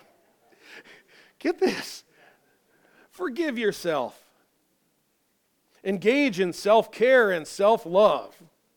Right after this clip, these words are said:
Be kind to yourself. Reassess your inner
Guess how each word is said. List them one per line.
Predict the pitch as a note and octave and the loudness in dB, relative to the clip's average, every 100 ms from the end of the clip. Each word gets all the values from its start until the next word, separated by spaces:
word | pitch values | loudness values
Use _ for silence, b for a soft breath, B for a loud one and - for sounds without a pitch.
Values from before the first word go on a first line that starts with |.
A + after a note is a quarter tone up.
| _ _ _ _ _ _ _ _ _ _ _ b b - | _ _ _ _ _ _ _ _ _ _ _ b b -6
Be | G4+ - | -4 -4
kind | - - D4 D#4 C#4 G#3+ F#3 C#3 A2 _ - | -8 -6 -2 0 0 0 -2 -8 -14 _ -14
to | F#3 | -10
yourself. | E3 D3+ - D3+ B2+ G2+ _ _ _ _ _ b b b b b b b | -8 -8 -8 -6 -6 -10 _ _ _ _ _ b b b b b b b
Reassess | C4 D#4 C#4+ - C4 C4+ A#3 - | -2 2 2 -2 0 0 0 0
your | G#3+ G3+ F#3+ - | 2 4 2 -4
inner | B3 C#4+ C4+ A#3 F#3 D3 | -4 -2 0 0 -2 -8